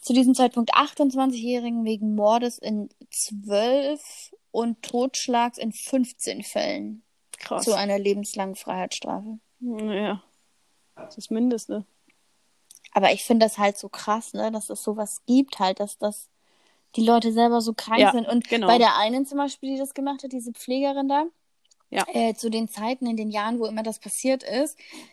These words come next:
Speaker 1: ähm, ist auch bei ihr pers-, persönlich immer was passiert, ne? Das eine Mal hat der Mann
Speaker 2: Mhm.
Speaker 1: sie betrogen und das kam raus und dann hat sie da jemanden umgebracht im <laughs> Krankenhaus. Das andere
Speaker 2: Mhm.
Speaker 1: Mal wollte sich der Mann irgendwie scheiden lassen, dann hat sie wieder jemanden umgebracht.
Speaker 2: Mhm.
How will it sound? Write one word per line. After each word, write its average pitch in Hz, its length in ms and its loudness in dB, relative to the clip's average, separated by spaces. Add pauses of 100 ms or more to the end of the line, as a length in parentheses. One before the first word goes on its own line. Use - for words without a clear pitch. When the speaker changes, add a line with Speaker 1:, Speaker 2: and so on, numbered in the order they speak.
(140)
Speaker 1:
ähm, 220 460 4
ist 247 120 -6
auch 226 100 0
bei 202 100 -2
ihr 170 120 -2
pers-, - 280 -8 (260)
persönlich 220 400 6
immer 180 140 2
was 180 100 -16
passiert, 190 380 -4
ne? 214 140 2
Das 202 140 0
eine 185 200 -2
Mal 202 80 -2
hat 196 80 -6
der 208 60 0
Mann 220 180 2
Speaker 2:
Mhm. 277 60 4
Speaker 1:
sie 247 100 2
betrogen 226 500 2
und 214 80 -2
das 214 160 -2
kam 214 220 2
raus 214 400 2
und 214 100 -8
dann 202 320 -6 (140)
hat 208 200 -6
sie 220 120 -6
da 202 160 -2
jemanden 202 560 -8
umgebracht 208 560 -6
im 190 100 -14
<laughs> - 0 -
Krankenhaus. 214 840 -2 (400)
Das 208 100 -4
andere 214 240 4
Speaker 2:
Mhm. 214 60 2
Speaker 1:
Mal 196 160 4
wollte 208 200 -2
sich 208 140 -10
der 208 120 -4
Mann 208 180 -4
irgendwie 202 240 -10
scheiden 262 400 -2
lassen, 240 260 -6
dann 220 160 -8
hat 214 100 -16
sie 220 120 -12
wieder 220 180 -6
jemanden 214 380 -10
umgebracht. 208 640 -4 (600)
Speaker 2:
Mhm. 226 440 -2